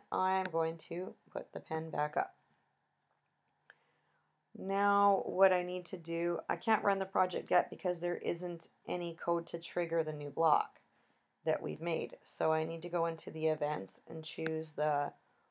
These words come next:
when clicked. And now I'm gonna go back to the data and I'm gonna choose several of these set start directions to zero, but I'm gonna change them up.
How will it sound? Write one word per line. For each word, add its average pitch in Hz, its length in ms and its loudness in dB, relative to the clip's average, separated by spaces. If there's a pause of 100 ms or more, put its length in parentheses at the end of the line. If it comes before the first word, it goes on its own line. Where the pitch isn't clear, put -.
when 160 340 -2
clicked. - 460 -6 (3250)
And 175 560 0
now 202 640 4
I'm 190 160 0
gonna 185 160 -2
go 175 100 0
back 175 240 4
to 175 100 -18
the 170 100 -4
data 165 420 4
and 160 120 -2
I'm 160 140 0
gonna 165 240 -2
choose 165 380 -6
several 208 440 4
of 180 200 4
these 165 240 -4
set - 440 0
start 170 360 0
directions 165 500 0
to 151 140 -10
zero, 156 360 -2
but 156 120 -2
I'm 160 140 -4
gonna 156 260 -6
change 160 420 -6
them 151 160 -10
up. 143 160 -4